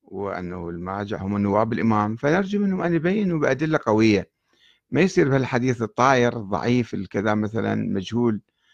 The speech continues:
نجي نتمسك به ونأسس حالة سياسية معينة، لأنه هذه، آه، الثقافة الجديدة أو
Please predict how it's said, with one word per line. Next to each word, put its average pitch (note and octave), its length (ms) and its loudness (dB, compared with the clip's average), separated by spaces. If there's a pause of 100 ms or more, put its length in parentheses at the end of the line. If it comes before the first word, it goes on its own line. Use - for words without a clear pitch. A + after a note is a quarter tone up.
(260)
نجي B2 460 0 (100)
نتمسك B2 640 -4
به C#3+ 300 4 (420)
ونأسس A#2 640 -4
حالة B2 340 0
سياسية A#2 540 0
معينة، F2 520 -4 (800)
لأنه B2+ 420 4
هذه، D3 440 2
آه، - 580 -6 (240)
الثقافة - 1200 -4
الجديدة G#2 520 2
أو E2 140 -6